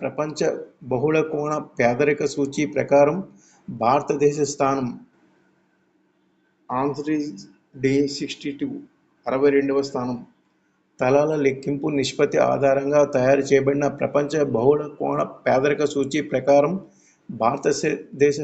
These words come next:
స్థానం, భారతదేశ స్థానం అరవై రెండవది. నెక్స్ట్ క్వశ్చన్, భారతదేశంలో ఉన్న తక్కువ స్థాయి ఉద్యోగితకు మరో పేరు? ఆన్సర్ is సి, ప్రచ్ఛన్న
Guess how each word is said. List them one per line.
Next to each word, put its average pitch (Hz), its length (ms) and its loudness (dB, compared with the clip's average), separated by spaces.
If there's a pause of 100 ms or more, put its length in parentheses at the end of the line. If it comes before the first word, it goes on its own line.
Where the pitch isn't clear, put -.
స్థానం, 135 340 0 (220)
భారతదేశ 143 500 -2 (140)
స్థానం 143 320 -4 (140)
అరవై 135 280 2
రెండవది. 139 420 4 (3000)
నెక్స్ట్ 139 240 -4
క్వశ్చన్, 151 400 -2
భారతదేశంలో 151 720 0 (160)
ఉన్న 143 160 2 (140)
తక్కువ 165 340 -2
స్థాయి 147 480 0
ఉద్యోగితకు 143 640 0 (180)
మరో 143 220 4
పేరు? 139 360 2 (3750)
ఆన్సర్ 143 440 -2
is 139 60 -6 (100)
సి, 151 140 -2 (260)
ప్రచ్ఛన్న 151 520 -2